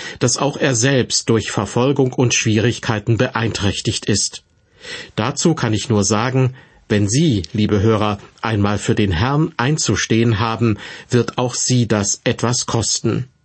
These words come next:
In der letzten Sendung ging es darum, mit welchen Menschen die Christen auf welche Weise Umgang pflegen sollen. Außerdem haben wir gesehen, dass ein Christ es nötig hat, im Wort Gottes gefestigt zu werden.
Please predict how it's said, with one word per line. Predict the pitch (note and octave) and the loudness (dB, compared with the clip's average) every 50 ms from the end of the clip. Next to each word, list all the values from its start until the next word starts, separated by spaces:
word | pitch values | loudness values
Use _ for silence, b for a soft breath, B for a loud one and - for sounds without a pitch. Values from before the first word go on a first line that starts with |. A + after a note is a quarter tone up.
| _ _ _ _ _ _ _ _ _ _ B B B B B B B B B B B B B B B | _ _ _ _ _ _ _ _ _ _ B B B B B B B B B B B B B B B
In | - D#3 | 2 4
der | E3 E3+ D#3+ | 4 4 4
letzten | D#3+ G3 G3+ - - D3+ A#2+ | 4 2 2 0 0 0 2
Sendung | G#2 A2 A2 A#2+ D3+ D3+ C#3 | 2 2 2 2 2 2 2
ging | C3+ B2 A#2+ | 2 2 2
es | B2+ A2+ - - | 2 0 0 -2
darum, | A2+ G2+ G#2+ G#2+ - C3+ B2+ B2+ C#3+ - - | -2 -2 0 0 2 4 4 2 2 0 -2
mit | - A#2 A2+ G#2 - G2 | 0 0 0 0 2 2
welchen | G#2 A2 C3 D3 - - D3 C3+ G#2+ | 2 2 2 2 2 2 2 2 2
Menschen | G#2 A2 A#2+ C3 - - C#3+ C3+ | 2 2 2 2 2 2 2 2
die | A#2+ A2+ G2+ | 2 0 -2
Christen | - - B2 C3+ - - - - D#3+ D#3+ E3 E3 - - | 0 0 0 0 0 -2 0 0 2 2 2 0 -2 -2
auf | G#2 G2 - - | -2 -2 0 0
welche | A2 A2+ B2 A#2+ - C3 G#2 | 0 0 0 2 0 0 2
Weise | G2+ G2+ G#2 A2 G#2+ G2+ B2+ C3 | 2 0 0 0 0 2 0 0
Umgang | - - B2+ C3+ C3+ A#2 A#2+ A2 A2 G#2 | 2 2 2 4 4 2 2 0 0 -2
pflegen | - - - - A2+ A2+ G#2+ G2+ A2 G#2 | -4 -6 -2 0 2 2 2 2 0 0
sollen. | - - G#2 G2+ G2 G#2 A2 A2+ A#2+ - _ _ _ B B B B B B B B B | 0 0 0 0 0 0 -2 -4 -8 -12 _ _ _ B B B B B B B B B
Außerdem | - - G2+ G#2+ A2 - D3 B2+ D3+ D#3 F3 F3+ C3 | -6 -2 -2 -2 0 0 0 2 2 2 2 2 2
haben | A#2+ G#2+ G2+ G#2+ G2+ | 2 0 0 0 0
wir | G#2 | 2
gesehen, | F#2+ G#2+ F#2+ G#2 A#2+ B2 C#3 D#3 C3+ B B B B B B | 2 2 2 2 2 4 4 2 0 B B B B B B
dass | - B2+ A#2+ - - - | -2 0 0 0 -2 -2
ein | B2 G#2 G#2 - | -2 -2 -2 -2
Christ | - - D3 G3 - - - - | -2 0 0 0 0 -2 -2 -2
es | B2 G#2 - - - | -2 0 0 0 0
nötig | A2 G#2 G#2+ A#2 A#2+ - E3+ C#3+ - - | 2 4 4 2 2 2 0 0 0 0
hat, | D3 F#3 F#3 - B B B B - | 0 0 -2 -4 B B B B -2
im | A#2 G#2 G2+ F#2 | 0 0 0 0
Wort | F#2+ A2 A#2 C#3 C#3+ - - - | 0 0 0 0 -2 -4 -4 -2
Gottes | A2+ G#2+ G#2+ - B2+ A#2 A2 - - | 0 0 0 0 0 0 0 0 -2
gefestigt | - B2+ A#2+ - - A#2+ A2 - - - A2+ G2+ - - - | -2 -2 -2 0 -2 -2 -2 -2 -2 -2 -2 -2 -2 -2 -2
zu | - A#2+ G#2+ G2 | 0 0 2 2
werden. | A2 G2+ G2 - G2+ G2 A2 B2+ | 2 0 0 -2 -2 -4 -4 -4